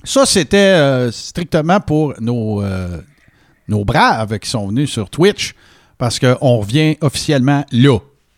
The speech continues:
Alors voilà, messieurs, euh, comme je viens de le dire, euh, hors d'onde, ben, les gens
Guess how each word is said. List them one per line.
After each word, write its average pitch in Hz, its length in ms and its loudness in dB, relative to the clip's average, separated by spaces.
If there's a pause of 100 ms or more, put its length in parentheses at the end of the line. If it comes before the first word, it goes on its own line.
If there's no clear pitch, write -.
(1400)
Alors 185 220 6
voilà, 214 280 4
messieurs, 233 640 4
euh, 139 600 2
comme 170 200 0
je 117 120 -4
viens 202 100 2
de 180 100 2
le 156 80 2
dire, 160 420 2
euh, 147 140 4
hors 160 240 4
d'onde, 151 500 0
ben, 120 380 0
les 147 160 -2
gens 247 260 0